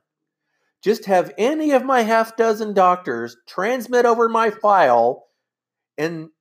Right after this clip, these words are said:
save my numb hand the joy of filling out all this damn paperwork yet again. I mean, good grief, I just filled out a mountain of paperwork two weeks ago at my initial visit with the pain management doc.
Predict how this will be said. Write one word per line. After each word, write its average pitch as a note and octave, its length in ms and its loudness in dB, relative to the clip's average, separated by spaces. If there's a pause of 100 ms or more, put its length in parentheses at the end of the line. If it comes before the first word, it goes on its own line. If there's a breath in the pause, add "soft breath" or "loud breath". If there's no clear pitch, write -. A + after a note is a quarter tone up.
(280)
save C4 420 0
my A#3+ 180 2
numb A#3+ 320 0
hand F#3 600 -2
the D#3 160 -4
joy G#3+ 340 0
of B2 80 -6
filling A3+ 480 -4
out C#3 280 0 (220 loud breath)
all F#3 240 2
this G#3+ 220 2
damn F#3+ 320 -4
paperwork D3+ 640 -4
yet D#3+ 320 -2
again. F3 560 -6
I - 1200 -20
mean, F#3 180 -6
good D4 240 -2
grief, C4+ 460 -4
I G#3 160 2
just A#3+ 340 -6
filled G#3 320 2
out F#3 200 2
a E3+ 80 0
mountain D3 360 -4
of F#3 160 -6
paperwork C3+ 640 -4
two C4 220 -6
weeks A#3+ 320 -8
ago G#2+ 460 -2 (720)
at D#3 140 0
my D#3 140 2
initial E3+ 400 2
visit F#3 400 2
with E3+ 200 0
the - 80 -2
pain G#3 400 0
management G#3+ 600 0
doc. F#2+ 380 -4